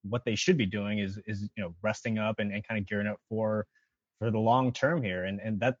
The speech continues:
Kerr loves to play that, right? Like <laughs> he loves to do it. Um, and this, they've finally found an opportunity to, to do that.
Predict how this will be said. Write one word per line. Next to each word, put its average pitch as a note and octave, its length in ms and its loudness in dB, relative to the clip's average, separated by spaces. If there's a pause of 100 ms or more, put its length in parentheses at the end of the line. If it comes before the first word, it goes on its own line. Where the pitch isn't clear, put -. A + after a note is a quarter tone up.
Kerr F3 200 10
loves C3 280 4
to - 80 -2
play A2+ 220 2
that, F2+ 240 -2
right? G2 240 -4
Like G#2+ 140 -2
<laughs> - 40 -6
he G3 300 8
loves D3+ 280 8
to C#3 80 2
do C3 260 4
it. F#3 160 8 (440)
Um, A2+ 380 2
and A2+ 300 0
this, B2 240 -2 (100)
they've A#2 240 0
finally B2 280 2
found A#2 200 2
an A#2 80 0
opportunity A2+ 640 0 (400)
to, C#3+ 140 4
to - 40 -
do C#3+ 220 10
that. F2 220 2